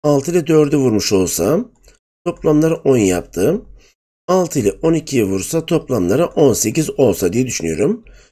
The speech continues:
Son olarak da dördü vursa gençler bakın sadece on iki var yanında. Bu ikisinin toplamı da on altı oldu. Burada aynı olanları ne yapacağız gençler? Eleyeceğiz.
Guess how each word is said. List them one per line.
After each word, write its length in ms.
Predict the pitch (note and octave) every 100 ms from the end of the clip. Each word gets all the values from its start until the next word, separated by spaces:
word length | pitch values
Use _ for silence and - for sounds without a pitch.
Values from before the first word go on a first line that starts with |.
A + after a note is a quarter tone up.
| _ _ -
Son 60 |
olarak 240 | F#3+ E3 D#3+
da 140 | C#3+
dördü 300 | D3+ D#3 D#3
vursa 300 | E3+ E3 E3+
gençler 400 | D3+ D3+ C#3+ E3
bakın 180 | D#3 C#3+
sadece 440 | C3+ F3 D3+ C3+
on 160 | - C3+
iki 240 | C#3+ A#2+
var 100 | F#2
yanında. 580 | E2+ C#3 D#3 D3+ E3 F#3+ - - - _
Bu 40 | F3+
ikisinin 300 | D#3 C3+ B2+
toplamı 420 | E3 D#3 C3+ A#2+
da 100 | E3+
on 100 | D3
altı 300 | G#2 F2+ D#2+
oldu. 320 | C#2 - - - _ _ _ _ _ _ _
Burada 260 | F3+ F#3 -
aynı 320 | F3+ F#3+ F#3
olanları 420 | D#3 D3+ D3 D#3
ne 80 | F3
yapacağız 360 | D#3+ - G#2+ A2
gençler? 400 | G#2 C#3 F#3+ -
Eleyeceğiz. 580 | C#3+ G#2+ E2 G#2+ F#3+